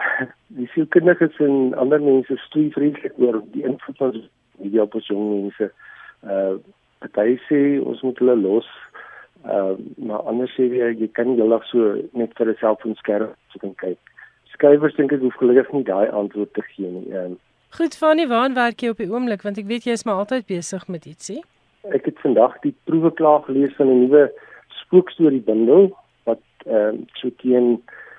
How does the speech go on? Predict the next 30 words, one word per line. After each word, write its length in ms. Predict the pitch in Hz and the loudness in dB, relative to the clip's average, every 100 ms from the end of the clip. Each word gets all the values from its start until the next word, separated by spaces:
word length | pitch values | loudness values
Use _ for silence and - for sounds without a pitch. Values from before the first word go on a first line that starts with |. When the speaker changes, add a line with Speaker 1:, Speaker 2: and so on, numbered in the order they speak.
| - - | -20 -20
Speaker 1:
seker 240 | - 120 | -4 -2
middel 300 | 104 110 135 | 0 4 6
November, 460 | 127 127 127 127 127 | 6 4 2 2 0
einde 280 | 113 120 131 | 0 0 0
November 500 | 113 101 123 131 123 | -2 0 0 2 2
op 100 | 113 | 2
die 100 | 107 | 0
rakke 300 | 92 - 120 | 0 -2 -6
gaan 220 | 113 107 | -4 0
wees. 200 | 127 165 _ _ _ - - - _ _ | 0 0 _ _ _ -20 -20 -20 _ _
Ehm, 340 | 113 107 104 101 - - _ _ - | -10 -8 -8 -8 -12 -20 _ _ -14
sy 60 | 113 | -6
naam 240 | 107 113 | -2 -2
is 80 | 113 | -4
Die 80 | 123 | -6
Groot 360 | 151 180 175 | 4 4 6
Boek 180 | 139 - | 0 -2
van 180 | - 135 | 0 0
Spooke 480 | - - 160 160 151 | -2 0 2 2 0
en 140 | 117 | 0
Grille. 500 | 101 117 165 180 214 - _ _ _ _ | -4 -10 0 0 0 -4 _ _ _ _
Daar 100 | 127 | -6
is 60 | 123 | -2
so 80 | 123 | -2
dertig 480 | 104 101 117 - 113 - - - - - | 0 0 0 0 0 -6 -20 -20 -20 -2
splinternuwe 720 | 151 147 143 127 123 120 113 | 0 4 4 6 6 6 4
spookstories 840 | - - 139 - - 131 120 117 | -2 -2 -2 -4 0 2 2 -2
en 120 | 107 | -6
gril-, 460 | 101 - 127 123 117 | -8 0 2 2 0
grillerige 760 | - - 147 147 143 135 - | -8 -10 0 2 2 -2 -6